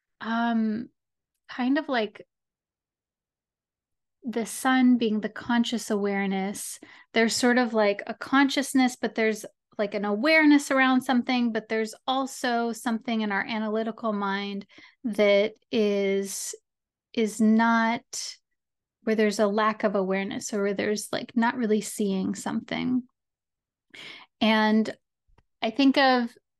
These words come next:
the sun conjunct Mercury as kind of like a, um, an initiation process where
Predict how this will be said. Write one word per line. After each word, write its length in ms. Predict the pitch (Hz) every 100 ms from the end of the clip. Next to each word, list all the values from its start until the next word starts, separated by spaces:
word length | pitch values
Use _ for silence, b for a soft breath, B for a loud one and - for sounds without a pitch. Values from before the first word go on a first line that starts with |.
| _
the 160 | 233 226
sun 680 | - - 226 233 226 220 214
conjunct 600 | - 208 208 214 214 -
Mercury 720 | 247 269 - 247 226 220 220
as 380 | - 214 214 208
kind 320 | - 220 214
of 140 | 220
like 340 | 220 202 202 - _
a, 460 | 208 202 196 196 208 b b b b _ _
um, 560 | 208 214 208 208 254 302 _ -
an 140 | 208
initiation 840 | 208 208 220 - 214 233 - 220 202
process 840 | - 208 233 - 233 262 - - - -
where 440 | 214 208 202 208